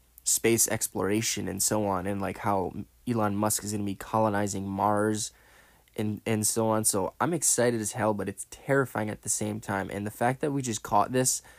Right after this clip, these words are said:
is kind of amazing, because we won't see this, uh, for mankind for another ten to a hundred thousand years, and we just caught it <laughs> just like that last week, <laughs> which is pretty damn cool.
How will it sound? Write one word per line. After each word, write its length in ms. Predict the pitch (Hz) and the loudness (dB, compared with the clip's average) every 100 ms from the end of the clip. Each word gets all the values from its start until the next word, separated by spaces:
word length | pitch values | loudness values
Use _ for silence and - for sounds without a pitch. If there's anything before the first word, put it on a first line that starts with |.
| - - - - | -20 -20 -18 -2
is 120 | 117 | -2
kind 200 | - 127 | 4 4
of 80 | 110 | 4
amazing, 380 | 101 117 107 107 | 4 2 2 0
because 320 | 107 117 101 | 0 -2 0
we 140 | 117 | 2
won't 240 | 127 123 98 | 2 2 2
see 220 | - 113 | 2 2
this, 500 | 104 113 - - - _ _ _ _ _ _ _ - | 2 4 4 2 -4 _ _ _ _ _ _ _ -2
uh, 260 | 107 95 | 0 0
for 180 | 87 - | -2 0
mankind 720 | 113 110 110 - 107 104 110 107 | 2 2 0 -2 0 2 0 0
for 140 | 117 | 0
another 280 | 110 107 98 | 2 2 0
ten 420 | - - 120 127 | -2 0 2 2
to 200 | 120 120 | 0 -2
a 40 | 110 | -4
hundred 420 | - 117 120 117 | -2 0 0 -4
thousand 560 | - 104 107 104 101 | -2 2 2 0 -4
years, 420 | 101 101 85 87 - - - _ - | -2 -2 -2 -6 -10 -16 -20 _ -6
and 140 | 101 | -4
we 80 | 107 | -2
just 260 | 113 92 | -2 -4
caught 280 | - - 98 | -2 4 4
it 160 | 85 - _ | 4 -6 _
<laughs> 140 | _ - | _ -6
just 320 | 127 160 - | 2 4 6
like 220 | 131 110 | 4 4
that 280 | 95 90 - - | -2 -2 -4 -4
last 420 | 113 113 117 - | 6 6 6 2
week, 300 | 110 90 - _ - - - | -2 -4 -8 _ -6 -6 -16
<laughs> 380 | - - - - | -20 -20 -18 -6
which 180 | 127 | -2
is 100 | 131 | 0
pretty 280 | - 175 160 | 4 4 6
damn 320 | 131 120 101 | 6 6 4
cool. 420 | 107 - 90 65 | -2 -2 -2 -4